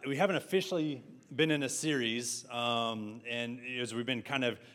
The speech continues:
transitioning, transitioning some changes and different things, and so we finished the series and, and, uh, kind of went on to some other things, and then all of a sudden I found myself, uh, my message today kind of ties into a message from a couple weeks ago that I preached called Do It Again,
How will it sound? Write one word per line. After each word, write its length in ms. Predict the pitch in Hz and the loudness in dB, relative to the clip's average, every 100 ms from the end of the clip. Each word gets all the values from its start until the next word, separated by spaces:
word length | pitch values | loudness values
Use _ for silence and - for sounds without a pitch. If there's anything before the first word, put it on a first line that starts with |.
| - | -2
transitioning, 680 | 175 143 123 156 156 147 147 | 0 2 2 0 0 -2 -2
transitioning 720 | 156 135 123 156 151 131 123 | -2 0 2 0 2 0 0
some 200 | 123 107 | -2 -2
changes 640 | - 151 147 139 143 123 | 0 2 2 2 2 2
and 80 | 113 | -2
different 280 | 117 107 - | -4 -6 0
things, 460 | 156 160 151 139 | 2 2 0 -2
and 180 | 113 104 | -4 -4
so 300 | 127 113 107 - - | -2 -2 -2 -10 -14
we 100 | - | -10
finished 380 | 98 - 175 - | -6 -2 0 -2
the 60 | 143 | -4
series 520 | - 156 156 151 131 | -2 -2 0 0 -2
and, 140 | 117 95 - - - | -4 -6 -16 -20 -8
and, 320 | 120 127 127 | -2 -2 2
uh, 220 | 123 113 | 2 2
kind 220 | 117 147 | -2 -2
of 180 | 139 123 - - | 0 -2 -8 -6
went 160 | 143 151 | 0 0
on 140 | 151 | 0
to 60 | 143 | -2
some 200 | 151 143 | -2 -2
other 160 | 135 | -2
things, 280 | 120 147 131 | -2 -2 0
and 100 | 135 | 0
then 100 | 151 | 2
all 120 | 151 | 4
of 40 | 147 | 2
a 40 | |
sudden 140 | 151 | 2
I 60 | 131 | -2
found 240 | - 147 | 0 -2
myself, 560 | 143 135 - 147 143 - - - - | 0 0 0 0 -2 -4 -20 -20 -10
uh, 140 | 120 120 | -4 -2
my 140 | 120 | 0
message 400 | 123 151 143 - | 0 0 0 -6
today 440 | - 110 151 151 143 | -8 0 2 2 0
kind 220 | - 170 | -2 -2
of 80 | 143 | -2
ties 320 | - 165 151 | 0 0 0
into 300 | 160 156 151 | -2 0 0
a 20 | |
message 360 | 143 165 139 - | 2 0 -2 -4
from 120 | 143 | -2
a 60 | |
couple 280 | 127 120 131 | 0 0 0
weeks 260 | 120 165 - | 0 -2 0
ago 280 | 151 139 139 | 2 4 4
that 140 | 135 | 4
I 40 | 131 | 0
preached 340 | 143 147 - | 0 -4 -2
called 200 | 147 127 | -2 0
Do 140 | 143 | 2
It 80 | 156 | 2
Again, 500 | 127 113 156 139 151 | 2 0 0 2 0